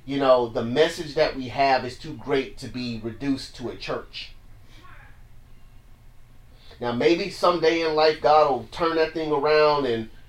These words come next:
put us in a place like Transformation or Crosspoint or something. You know, right, right? <laughs> I heard that. But, um,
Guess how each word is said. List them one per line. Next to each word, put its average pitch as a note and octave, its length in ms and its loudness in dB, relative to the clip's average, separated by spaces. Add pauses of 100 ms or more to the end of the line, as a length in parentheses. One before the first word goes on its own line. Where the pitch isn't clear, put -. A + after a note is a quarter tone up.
put E3 180 0
us D#3 140 4
in D#3+ 100 0
a D3+ 40 2
place D#3 380 0
like D3 240 0
Transformation D3+ 800 -2
or C#3+ 120 0
Crosspoint D3 720 0
or C#3+ 60 -4
something. D3 560 0 (400)
You D#3 140 0
know, C3 300 -8
right, A2 340 -8 (360)
right? D3 360 -2 (120)
<laughs> - 140 -16
I - 300 6
heard - 220 4
that. - 380 -10 (640)
But, E3 200 8
um, D3 500 6